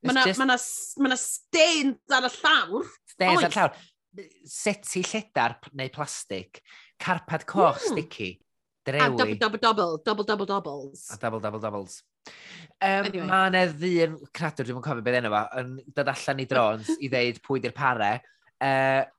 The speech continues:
Speaker 2: ma' Le Fil a Sminty Drop ei gilydd, ma' Baby a
Speaker 1: Mhm.
Speaker 2: Dakota Shi-, Schiffer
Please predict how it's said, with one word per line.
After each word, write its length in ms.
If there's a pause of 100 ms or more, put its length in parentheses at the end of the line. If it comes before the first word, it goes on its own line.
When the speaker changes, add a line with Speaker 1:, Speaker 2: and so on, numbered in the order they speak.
(140)
Speaker 2:
ma' 80
Le 140
Fil 460
a 80
Sminty 320
Drop 300
ei 80
gilydd, 420
ma' 100
Baby 340
a 40
Speaker 1:
Mhm. 80
Speaker 2:
Dakota 260
Shi-, 260
Schiffer 680